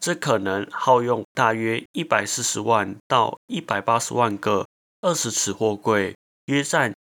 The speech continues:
全球货柜运量的五趴。尽管货柜市场供应过剩，吸收掉这五趴的运量，也不会对货柜市场的价格产生长期的影响。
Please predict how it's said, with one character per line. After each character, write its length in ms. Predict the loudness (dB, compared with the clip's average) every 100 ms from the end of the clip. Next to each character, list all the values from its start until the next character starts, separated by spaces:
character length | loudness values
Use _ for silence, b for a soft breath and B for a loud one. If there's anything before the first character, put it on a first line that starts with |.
| _ _ _
全 240 | -4 -2 0
球 200 | 0 0
货 200 | 0 -2
柜 220 | 0 0
运 220 | 0 0
量 240 | 0 -2 0
的 160 | -2
五 180 | -4 -6
趴。 420 | -6 0 2 0 -4 _ _ -8
尽 200 | -4 0
管 240 | 2 0
货 220 | 0 -2
柜 180 | 0 0
市 240 | 0 -2 -4
场 300 | -2 -2 -2 _ _
供 220 | -4 -2 0
应 160 | 0
过 240 | 0 0 0
剩， 380 | 4 4 2 -2 _ _ _
吸 200 | -10 -6
收 240 | -2 0 0
掉 320 | 2 2 2
这 220 | 0 0
五 140 | -2
趴 260 | -4 0 2
的 260 | 2 -2 -2
运 200 | -4 0
量， 260 | 0 0 -4 _ _
也 180 | -4 -2
不 160 | -2 -2
会 220 | 0 0
对 320 | 4 2 2
货 280 | -2 -2 -2
柜 240 | 2 0
市 240 | 0 -4 -4
场 240 | -4 -6
的 120 | -8
价 240 | -2 0 0
格 340 | -2 -4 -4
产 240 | -6 -4 -2
生 300 | 0 0 0
长 240 | -2 -4
期 220 | -4 -4
的 120 | 0
影 160 | 0 -2
响。 360 | -2 0 0